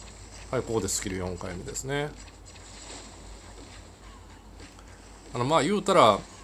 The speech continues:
あのー、じわじわと溜まっていくので、何回でも凍らせれるもんなら凍らした方がいいんですよね。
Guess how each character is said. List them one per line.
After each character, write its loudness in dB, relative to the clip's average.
あ 6
の 4
ー、 -8
じ 2
わ 10
じ 4
わ 10
と 4
溜 2
ま 6
っ 2
て 0
い 2
く -2
の 4
で、 6
何 2
回 4
で 2
も 4
凍 4
ら 8
せ 4
れ 6
る 6
も 4
ん 2
な 4
ら 6
凍 2
ら 6
し 2
た -2
方 -2
が -4
い -2
い -2
ん -2
で -2
す -8
よ -12
ね。 -4